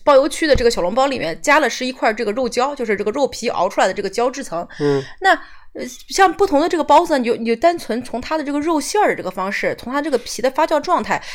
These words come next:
Speaker 1: 以及这个肉汁儿在多大程度上侵入肉皮，因为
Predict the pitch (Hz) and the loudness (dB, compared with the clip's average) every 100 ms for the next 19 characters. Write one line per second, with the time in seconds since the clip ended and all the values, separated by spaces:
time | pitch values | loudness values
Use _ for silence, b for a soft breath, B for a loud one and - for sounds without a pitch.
0 | B 208 190 - 214 285 B - 370 339 | B -6 -4 -4 -4 -4 B 2 4 8
1 | 381 233 294 349 349 - 196 311 302 190 | 6 6 4 4 0 -6 0 2 2 2
2 | 247 440 320 - 208 285 285 247 - - | 4 4 2 0 -2 2 0 0 -2 0
3 | 392 370 294 320 - - 214 226 B - | 2 2 2 0 0 -4 -6 -6 B -2
4 | 392 | 0